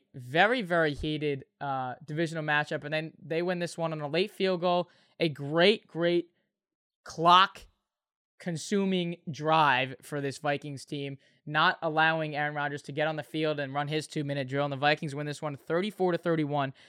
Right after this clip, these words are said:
One of the, and I, I, I'll mention my push-ups and all that bullshit that's coming. But one of these, uh, TikToks that I saw was, it was after week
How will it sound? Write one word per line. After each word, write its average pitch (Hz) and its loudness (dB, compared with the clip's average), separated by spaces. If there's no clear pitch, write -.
One 185 2
of 226 2
the, 196 4
and 170 2
I, 175 6
I, 180 4
I'll 156 4
mention 175 -4
my 165 -4
push-ups 139 -6
and 131 -10
all 127 -8
that 135 -10
bullshit 131 -8
that's 131 -8
coming. 127 -8
But 165 -2
one 247 4
of 285 2
these, 254 -2
uh, 156 4
TikToks 208 -2
that 151 0
I 147 0
saw 147 0
was, 139 -4
it 170 0
was 156 0
after 202 4
week 208 -6